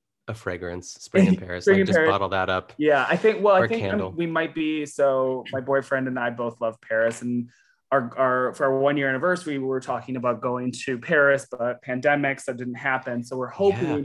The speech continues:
Speaker 2: for our two-year anniversary, we, we can do Paris. So it'll be, like, early December, and so I'm kind of excited to
Speaker 1: Nice.
Speaker 2: see Paris in winter if we end up going.
Speaker 1: That would be cool. I would love that.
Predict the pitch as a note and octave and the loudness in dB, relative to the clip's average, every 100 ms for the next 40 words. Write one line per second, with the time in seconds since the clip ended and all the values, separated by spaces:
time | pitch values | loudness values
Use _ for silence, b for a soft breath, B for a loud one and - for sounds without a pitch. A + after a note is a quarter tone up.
0 | C#3 C3 B2+ A2+ F3+ F3 D3+ C3+ C3 A#2+ | -4 -4 -4 -6 -4 -2 0 -2 -4 -6
1 | B2 A#2+ B2+ B2 A#2+ A#2 - B2 A#2+ A#2+ | -8 -8 -8 -6 -6 -8 -10 -10 -8 -8
2 | A#2 - A#2+ A#2 A2+ - B B B - | -10 -6 -2 -2 -2 -8 B B B -2
3 | C3+ B2 A#2+ C3+ C3+ C3+ C3 C3 B2 A#2+ | 0 2 0 -2 -2 -2 -2 -2 -4 -4
4 | A#2+ - B2+ C3 B2+ A#2 A#2 A#2+ A#2 A2+ | -6 -6 -4 -2 -2 -4 -6 -4 -4 -2
5 | A2 G#2 B2 D#3 _ B2 A#2+ A#2 A#2 A#2 | -4 -4 -6 -8 _ -8 -6 -4 -4 -4
6 | F#3 B3 A#3+ E3 A2+ G#2 A#2+ A#2+ B2+ - | -8 -6 -6 -4 -2 -2 -2 -4 -8 -8
7 | B2+ B2 A2+ - A#2 A#2 A#2 A#2 A2+ A2 | -8 -8 -10 -8 -6 -6 -6 -10 -8 -8
8 | C3 - F#2+ G2 - - - B2+ A#2 A#2 | -8 -10 -12 -14 -14 -14 -8 -6 -4 -6
9 | - A2+ A#2 D#3+ F3+ - A2 D#3+ C3 A2+ | -8 -10 -8 -6 -6 -4 -2 -2 -2 -4
10 | - A2 F#2+ F2 E2+ F2 - A2 G#2+ F#2+ | -4 -2 -2 -2 -4 -8 -6 -2 -2 -2
11 | F2+ F2 E2+ E2+ | -6 -8 -10 -12